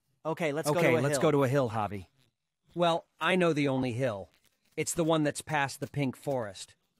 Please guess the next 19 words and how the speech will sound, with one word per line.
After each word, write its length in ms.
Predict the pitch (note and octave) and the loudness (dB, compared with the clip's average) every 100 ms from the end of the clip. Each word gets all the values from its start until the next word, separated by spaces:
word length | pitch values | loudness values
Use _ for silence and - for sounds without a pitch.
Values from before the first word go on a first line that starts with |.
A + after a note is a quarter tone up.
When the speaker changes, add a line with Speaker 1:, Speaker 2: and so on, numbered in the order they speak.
| _ | _
Speaker 2:
That's 180 | D#3 D#3 | -4 0
on 140 | E3 | 0
the 120 | D3+ | 2
other 160 | D3+ C#3+ | 2 0
side 260 | - C#3+ C3 | -2 -2 -2
of 80 | A#2+ | -4
this 200 | A#2+ B2+ | -8 -8
lake. 360 | A#2+ G2+ - - _ _ _ _ - | -8 -8 -14 -20 _ _ _ _ -6
I 80 | E3 | -2
think 180 | A3+ | -2
there 120 | G3+ F3 | 0 2
might 260 | E3 D#3 | 2 0
be 120 | D#3 | -2
that 220 | C#3 C3 A#2 | -2 -2 -2
giant 420 | C#3+ C#3+ C#3 C3 | 0 2 0 -4
tree 260 | - D#3 C3+ | -6 -4 -4
that 160 | A2+ | -4
they 140 | - A#2 | -6 -4
mention. 520 | A2 A2+ - G#2+ F#2+ | -4 -4 -8 -12 -16